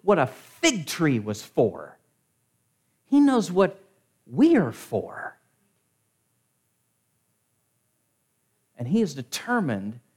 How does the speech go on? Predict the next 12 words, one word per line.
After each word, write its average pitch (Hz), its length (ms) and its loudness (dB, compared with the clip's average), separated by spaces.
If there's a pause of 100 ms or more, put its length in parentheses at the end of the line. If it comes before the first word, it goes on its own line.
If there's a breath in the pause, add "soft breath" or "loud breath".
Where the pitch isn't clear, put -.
(120)
to 120 80 -16
carry 196 460 -4
out 151 240 -4
this 127 240 -8
work. 90 360 -14 (400)
He 143 140 -4
is 135 80 -2
determined 123 720 -6 (260 soft breath)
to 131 120 -6
love 139 440 -2
us 147 260 -8 (100)
well. - 260 -12